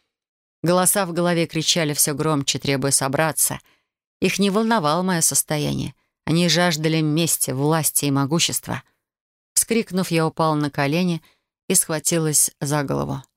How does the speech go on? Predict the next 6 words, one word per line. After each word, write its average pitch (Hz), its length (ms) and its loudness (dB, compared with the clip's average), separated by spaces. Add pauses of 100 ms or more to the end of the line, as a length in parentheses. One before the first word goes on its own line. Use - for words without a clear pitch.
(320)
"Хватит, 190 580 -4
хватит, 214 540 0
я 202 80 2
больше 214 260 0
не 220 140 2
хочу!" 226 480 0